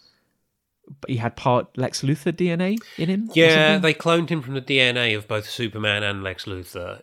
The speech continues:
Speaker 2: is, is the later reveal, which I didn't really like, to be honest. I don't, I, I quite liked the idea that he was a Superman clone that hadn't,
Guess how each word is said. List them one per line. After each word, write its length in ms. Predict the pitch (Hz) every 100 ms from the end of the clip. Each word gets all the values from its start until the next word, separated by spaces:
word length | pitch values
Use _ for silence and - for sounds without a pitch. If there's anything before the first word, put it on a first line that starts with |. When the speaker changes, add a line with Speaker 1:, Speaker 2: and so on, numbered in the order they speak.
| -
Speaker 2:
is, 280 | 101 104 135
is 200 | 101 98 _ -
the 440 | 262 277 160 123
later 400 | 107 107 101 107
reveal, 380 | 95 101 101 101
which 200 | 147 - - - -
I 100 | - -
didn't 420 | 220 226 277 233 _ _ _ _ _ -
really 360 | 110 107 117 156
like, 520 | 180 165 - - - _ -
to 100 | 113
be 120 | 120
honest. 500 | 123 151 151 - - -
I 60 | -
don't, 320 | 160 156 156 -
I, 120 | - - - _ _ _ - - - - _
I 100 | 151
quite 220 | 160 180 143
liked 200 | 143 143
the 100 | 139
idea 300 | 131 135 131
that 100 | 131
he 120 | 135
was 140 | 120
a 60 | 113
Superman 580 | - 127 120 113 110 104
clone 360 | - 110 107
that 120 | 117
hadn't, 360 | 117 107 107